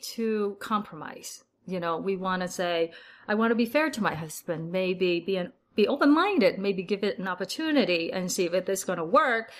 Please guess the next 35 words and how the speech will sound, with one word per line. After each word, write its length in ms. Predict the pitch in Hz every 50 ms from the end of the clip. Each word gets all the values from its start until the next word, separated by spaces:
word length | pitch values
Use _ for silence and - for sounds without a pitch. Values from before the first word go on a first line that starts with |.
| - - - _
because 520 | - 240 233 - 254 269 254 254 262 262 - - _ _
I 160 | - 233 262 294
know 220 | 302 269 240 233
my 240 | 220 220 214 220 226
husband 640 | 214 180 190 175 175 - - - 180 160 - - - - - _ _ _ _ _ -
try 680 | - - 247 269 302 320 339 339 339 339 330 294 - _
his 220 | 247 233 220 -
best 520 | - _ - 208 175 160 - - - - -
to 100 | - 170
make 180 | 170 - - -
me 120 | - -
happy, 380 | 139 - - 160 - - 170 170
whatever 380 | 170 180 196 190 190 190 180 190
I 120 | - -
want, 320 | 160 156 160 170 156 - -
he 140 | - 185
want 260 | 170 170 170 165 175 - _ - -
me 180 | 165 190 214 240
to 120 | 233 196
be 140 | 165 - -
happy. 500 | - - - - - - - - 185 - - - - - -
And 100 | - 226
I 60 | 269
wanna 240 | 294 320 330 330 349
be 140 | - 302 277
fair. 520 | - - 339 359 339 233 180 175 185 190 - - - _ _ _ _ _ _ _ _ _ _ _ -
And 180 | 254 254 247 247
at 160 | 254 254 226
moment, 300 | 247 294 339 349 311 254
it's 100 | 240 233 247
like, 240 | 220 202 202 - -
"Okay, 220 | 240 233 233 226
maybe 280 | 208 208 202 196 190 190
I 80 | - -
should. 480 | - - - 202 - - - - -